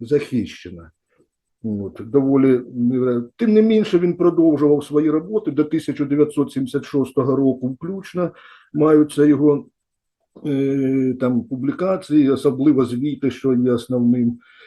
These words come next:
От. Ну і останнє, да, це список його праць, як ви їх подивитеся, то головним чином це все ж таки газетні публікації. І, мабуть, саме це послугувало тому, що,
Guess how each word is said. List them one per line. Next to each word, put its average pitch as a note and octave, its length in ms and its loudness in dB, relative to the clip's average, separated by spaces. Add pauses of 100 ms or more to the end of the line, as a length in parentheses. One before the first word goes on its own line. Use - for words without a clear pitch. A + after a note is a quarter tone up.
(160)
От. C3 320 -2
Ну A3+ 240 6
і G3+ 300 -2 (480)
останнє, F#3 880 2
да, D3 260 6
це F#3 180 0
список F3+ 420 -4
його F#3+ 200 2
праць, A3 360 4
як D#3 160 -2
ви D#3+ 60 2
їх D3+ 120 -4
подивитеся, F#3 500 -4
то D3 120 -2
головним D#3+ 420 0
чином D#3+ 340 -4
це C#3 80 -4
все D3+ 220 -4
ж - 100 -8
таки C3+ 300 -4 (420)
газетні B2+ 520 2
публікації. C3+ 1000 0 (320)
І, G3+ 100 -2
мабуть, G3 400 4
саме E3+ 320 4
це E3+ 400 2 (840)
послугувало D3 720 6
тому, E3 460 2
що, D3+ 560 4